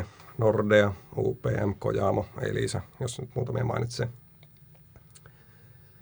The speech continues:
Et käytännössä se näiden I G-lainojen, niin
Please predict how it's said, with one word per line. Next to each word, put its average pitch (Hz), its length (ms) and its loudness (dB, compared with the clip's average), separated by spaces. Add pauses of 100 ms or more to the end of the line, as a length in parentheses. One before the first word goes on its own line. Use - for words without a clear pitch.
(140)
Et 120 120 -4
käytännössä 117 520 6
se 110 320 6 (1000)
näiden 104 320 6
I 107 220 4
G-lainojen, 101 1000 6
niin 104 280 0